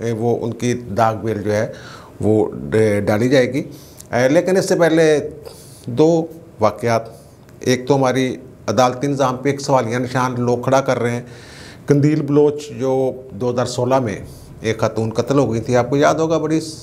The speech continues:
سوشل میڈیا پہ بڑی ایکٹیو تھیں اور مولانا عبدالقوی خان کے ساتھ ان کے جو تھے معاملات،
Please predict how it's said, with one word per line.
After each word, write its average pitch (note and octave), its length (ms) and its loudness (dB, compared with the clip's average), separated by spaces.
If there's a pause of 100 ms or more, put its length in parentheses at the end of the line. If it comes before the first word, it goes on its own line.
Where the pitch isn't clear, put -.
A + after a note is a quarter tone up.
سوشل - 800 -2
میڈیا C3+ 300 0
پہ C3+ 100 0
بڑی B2+ 180 0
ایکٹیو B2+ 280 -2 (100)
تھیں C3 160 0 (640)
اور A#2 480 4
مولانا A#2+ 340 0
عبدالقوی B2 600 -2 (720)
خان A#2 280 0
کے A#2 100 2
ساتھ A2+ 340 0
ان A#2 100 -4
کے A2 120 -4
جو A2 160 -2
تھے B2 360 0 (640)
معاملات، G#2 520 2